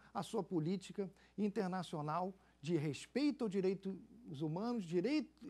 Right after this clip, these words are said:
respeito ao direito internacional humanitário e, e realmente a sua participação ativa, proativa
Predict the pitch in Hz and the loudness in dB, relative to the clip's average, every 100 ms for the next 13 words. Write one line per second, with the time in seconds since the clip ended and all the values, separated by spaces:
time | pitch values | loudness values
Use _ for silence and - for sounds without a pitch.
0 | 190 196 196 - 262 262 214 185 185 185 | -6 -2 -2 -2 -4 -2 2 4 2 0
1 | 156 165 160 165 151 151 156 156 247 269 | -2 -4 -4 -4 -2 -2 0 2 2 0
2 | - - - - 233 240 - 254 269 208 | -4 -16 -10 -2 0 -2 -2 -2 -2 -4
3 | - - - 226 220 190 208 233 208 175 | -10 -6 2 4 4 2 -2 -2 -2 -2
4 | - 262 - 202 - 165 170 165 190 208 | 0 -2 0 -2 -2 -4 -4 -2 -2 -4
5 | - - 214 147 147 226 208 - - 226 | -2 0 2 2 0 2 0 -2 -2 0
6 | 220 | -2